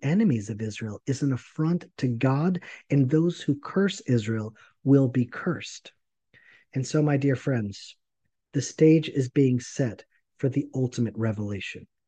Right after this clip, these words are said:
for the world to know and to see with their own eyes how God chose a people, guarded and watched after them throughout all of their history, brought them back to their land, and slowly but surely, against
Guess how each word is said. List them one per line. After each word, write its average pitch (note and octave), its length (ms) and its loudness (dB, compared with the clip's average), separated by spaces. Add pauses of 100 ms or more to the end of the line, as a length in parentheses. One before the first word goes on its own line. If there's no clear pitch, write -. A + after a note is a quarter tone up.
(300)
for C#3+ 160 0
the D3 80 4
world E3+ 440 4
to D#3 100 -2
know D#3 420 2 (300)
and A#2+ 160 -4
to B2 100 -12
see G3+ 480 0
with D3+ 360 2
their C#3+ 260 0
own C#3+ 280 2
eyes A2+ 440 -6 (400)
how C3+ 180 -2
God C3+ 540 -2
chose D3 400 0
a C#3+ 40 -2
people, C3 480 -4 (800)
guarded C#3+ 640 4 (100)
and B2 160 -2
watched C#3 380 -6
after C3+ 340 -2
them A#2 180 -2
throughout B2 380 -2
all B2+ 240 -2
of A#2 80 -4
their B2 160 -2
history, G2+ 500 -8 (440)
brought D3 360 4
them C3 180 4
back C3 280 -2
to C3+ 100 -2
their A#2+ 220 0
land, B2+ 400 -2 (640)
and B2+ 160 -2
slowly B2 460 0
but C#3+ 160 -2
surely, B2+ 420 0
against A#2+ 400 -2